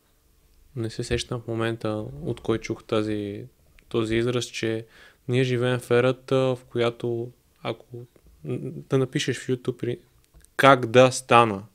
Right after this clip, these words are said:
има, постоянно търсиме, търсиме това, как лесно да стана някой. Но реално как ние може да,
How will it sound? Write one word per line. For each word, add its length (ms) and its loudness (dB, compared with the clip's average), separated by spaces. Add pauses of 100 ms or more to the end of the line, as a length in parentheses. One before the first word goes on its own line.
има, 320 0 (400)
постоянно 720 6 (100)
търсиме, 640 -2 (540)
търсиме 400 2
това, 380 0 (220)
как 360 2
лесно 340 6
да 80 0
стана 420 -4 (100)
някой. 320 -12 (540)
Но 200 -6 (2500)
реално 420 2
как 360 -2
ние 300 0
може 440 0
да, 380 -2